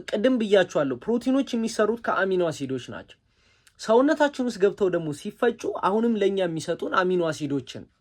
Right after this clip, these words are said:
ስለዚህ እነዚህ አሚኖ አሲዶች ደግሞ the building blocks of muscle ናቸው፣ ወይም የጡንቻ መገንቢያ ጡቦች ወይም ብሎኬቶች ናቸው። ስለዚህ የፈለገ ወርክአውት ብትሰሩ የፕሮቲን መጠናችሁ በተገቢው መጠን ካልሆነ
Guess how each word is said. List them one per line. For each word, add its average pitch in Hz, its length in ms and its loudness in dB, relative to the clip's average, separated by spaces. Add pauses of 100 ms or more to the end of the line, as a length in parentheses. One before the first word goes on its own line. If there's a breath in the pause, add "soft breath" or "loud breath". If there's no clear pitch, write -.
(880 soft breath)
ስለዚህ 262 360 6
እነዚህ 277 540 6
አሚኖ 240 340 2
አሲዶች 180 480 0
ደግሞ 131 260 -6 (600)
the 131 240 0
building 240 540 0
blocks 185 360 0
of 180 220 -4
muscle 151 400 -4
ናቸው፣ 107 320 -10
ወይም 135 300 -4
የጡንቻ 165 600 -6 (160)
መገንቢያ 160 520 -4 (200)
ጡቦች 175 500 -4 (220)
ወይም 135 240 -6 (440 soft breath)
ብሎኬቶች 180 800 4
ናቸው። - 320 -14 (1080)
ስለዚህ 240 240 2
የፈለገ 262 500 6
ወርክአውት 202 460 6
ብትሰሩ 135 380 -8 (600)
የፕሮቲን 226 580 0
መጠናችሁ 175 640 -2
በተገቢው 175 520 -2
መጠን 165 340 -2
ካልሆነ 143 460 -2